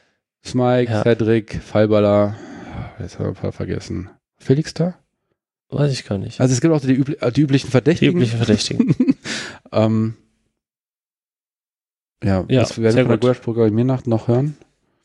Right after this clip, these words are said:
Speaker 1: war in Karlsruhe.
Speaker 2: Dann Freifunk M K Community Conference. Warst du
Speaker 1: Ich
Speaker 2: da?
Speaker 1: Ja, ich hatte Tickets und musste wieder zurückgeben.
Speaker 2: Okay, dann können wir dazu nichts sagen.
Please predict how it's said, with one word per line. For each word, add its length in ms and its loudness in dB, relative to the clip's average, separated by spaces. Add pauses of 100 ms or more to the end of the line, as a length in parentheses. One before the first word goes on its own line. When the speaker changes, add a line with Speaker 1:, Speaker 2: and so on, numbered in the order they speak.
(180)
Speaker 1:
war 160 2
in 100 0
Karlsruhe. 580 -6 (840)
Speaker 2:
Dann 280 2
Freifunk 680 0 (1000)
M 200 -4
K 300 2
Community 540 -2
Conference. 840 -2 (320)
Warst 180 2
du 40 4
Speaker 1:
Ich 40 0
Speaker 2:
da? 280 2 (760)
Speaker 1:
Ja, 140 0
ich 120 -2
hatte 180 0
Tickets 380 0
und 60 -6
musste 240 -4
wieder 140 2
zurückgeben. 600 -4 (460)
Speaker 2:
Okay, 300 -10
dann 140 -8
können 140 2
wir 60 4
dazu 240 0
nichts 200 -4
sagen. 260 0